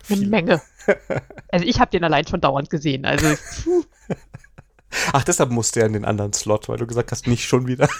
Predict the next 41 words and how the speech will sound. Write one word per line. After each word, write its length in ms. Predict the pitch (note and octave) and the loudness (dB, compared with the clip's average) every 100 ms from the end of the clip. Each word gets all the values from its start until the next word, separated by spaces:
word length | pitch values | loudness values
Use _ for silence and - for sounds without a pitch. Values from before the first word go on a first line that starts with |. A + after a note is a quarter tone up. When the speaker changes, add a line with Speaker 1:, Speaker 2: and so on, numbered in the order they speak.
| - - - | -2 -4 -2
Speaker 1:
<laughs> 400 | - - - - | -2 0 0 0
Na, 120 | A#2+ | -2
Quatsch. 380 | - - - - - - | -6 -6 -8 -10 -10 0
Spaß 120 | G#3+ | 2
Speaker 2:
Ich 60 | F3+ | 2
glaub, 240 | - A#3+ | 2 2
Speaker 1:
beiseite. 0 | |
Speaker 2:
das 140 | C4+ B3+ | 2 2
war 120 | A#3 G3+ | 2 2
wirklich 400 | C#4 B3 A#3 - | -2 0 0 2
auch 160 | A3 | 0
ein 80 | A3 | -2
Feuerwehrvortrag, 1000 | - A#3+ A#3 G3 E3 - F3 - D#3+ D#3 | -4 0 2 2 0 -2 -6 -4 -2 -2
da 120 | - F3 | 0 2
wo 80 | |
uns 160 | F#3+ F#3+ | 2 0
jemand 280 | G#3 F#3 F3 | 0 0 0
sehr 160 | F3 G3 | 0 0
spontan 460 | - E3+ E3 E3 | 0 -6 -2 -4
ausgefallen 640 | E3 E3 - - F3+ F3 F3 | -2 -4 -4 -2 0 2 0
ist, 180 | F#3+ _ - _ - | -4 _ -20 _ 0
wo 80 | |
ich, 80 | G#3+ | 0
glaub 180 | - G3 | 2 0
ich, 120 | F3 | 2
wirklich 240 | F#3+ - F3 | -2 -2 -6
am 60 | |
Vortrag 460 | E3+ F#3+ F#3+ F3 - | 0 0 0 -4 0
Nils 200 | F#3 F3+ | 0 0
gefragt 440 | F#3 - - - - | -6 -4 -4 -4 -4
habe, 160 | D#3+ | -2
„Nils, 380 | D#3 E3+ F3+ - | 0 0 -2 -8
wie 60 | - | -4
schaut's 280 | F3+ E3 | 0 0
aus? 380 | D#3+ E3+ - - _ _ - | 2 2 0 -6 _ _ -10
Hast 200 | G3+ - | -6 0
du 40 | |
noch 160 | G3 E3 | 0 2
was 160 | E3+ | 0
dabei?“ 440 | - D#3 D3+ C#3+ D3+ _ _ - - - | 0 0 2 2 -2 _ _ -20 -20 -4
Und 200 | A3 F#3 | -2 -2